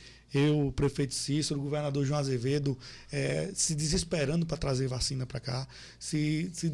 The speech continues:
se desdobrando em mil pra abrir leite de U T I, pra abrir leite de enfermaria, e pra, a gente só via a Secretaria de, de, do, do Estado,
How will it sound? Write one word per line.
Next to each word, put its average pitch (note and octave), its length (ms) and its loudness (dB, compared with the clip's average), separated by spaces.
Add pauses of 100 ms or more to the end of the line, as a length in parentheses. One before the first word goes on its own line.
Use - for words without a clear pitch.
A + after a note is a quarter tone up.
(160)
se F3+ 200 2
desdobrando E3+ 640 2
em A3 80 2
mil E3 480 4 (340)
pra D3+ 180 2
abrir D3 200 2
leite D3 260 2
de D3+ 80 2
U C#3 40 2
T C3 160 2
I, C3+ 300 2
pra D3+ 180 0
abrir C#3 200 0
leite D3 260 0
de C#3+ 80 -4
enfermaria, C3 680 0 (720)
e C3+ 140 4
pra, C3 540 4
a D3+ 100 2
gente F#3 160 -2
só F#3 140 -2
via E3+ 320 0
a F3 100 0
Secretaria E3 460 -2
de, F3+ 180 0
de, E3 260 0
do, D3+ 180 -4
do E3 200 0
Estado, B2+ 420 -2